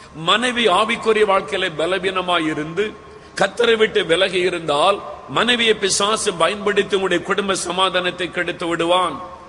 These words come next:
சில குடும்பத்திலே பிள்ளைகளை பிசாசு பயன்படுத்துகிறான். சில குடும்பத்திலே பெற்றோரை பயன்படுத்துகிறான். சில குடும்பத்திலே வெளியில் இருக்கிற நண்பர்கள், உறவினர்களை பயன்படுத்தி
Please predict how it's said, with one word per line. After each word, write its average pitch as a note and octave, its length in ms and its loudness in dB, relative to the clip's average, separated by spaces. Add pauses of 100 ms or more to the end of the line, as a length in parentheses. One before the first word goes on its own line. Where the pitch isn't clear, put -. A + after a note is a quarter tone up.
(220)
சில A3 320 2
குடும்பத்திலே G#3 560 0
பிள்ளைகளை G#3 560 0
பிசாசு F#3 500 -2
பயன்படுத்துகிறான். E3 1000 -2 (320)
சில G#3+ 300 0
குடும்பத்திலே G3+ 560 0
பெற்றோரை F3+ 540 0
பயன்படுத்துகிறான். D3+ 1000 0 (320)
சில E3 340 -2
குடும்பத்திலே D3 800 -2 (440)
வெளியில் A3+ 400 2
இருக்கிற G#3+ 360 2
நண்பர்கள், F3+ 640 -2
உறவினர்களை F#3+ 760 0
பயன்படுத்தி E3+ 800 -2